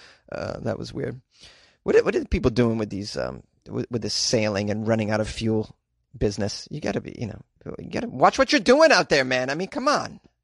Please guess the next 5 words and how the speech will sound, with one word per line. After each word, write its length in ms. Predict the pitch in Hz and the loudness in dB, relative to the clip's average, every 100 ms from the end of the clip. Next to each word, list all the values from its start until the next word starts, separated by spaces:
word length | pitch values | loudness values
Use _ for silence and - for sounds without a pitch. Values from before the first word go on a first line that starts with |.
| _ _ _ _ _ _ - - - - - | _ _ _ _ _ _ -20 -20 -20 -20 0
Didn't 200 | 247 294 | 2 4
you 100 | 320 | 2
see 220 | - 392 | 4 2
Castaway, 760 | - 233 240 - 233 233 233 220 | 4 6 6 4 6 8 6 2
man? 420 | 208 220 220 214 | 4 8 6 4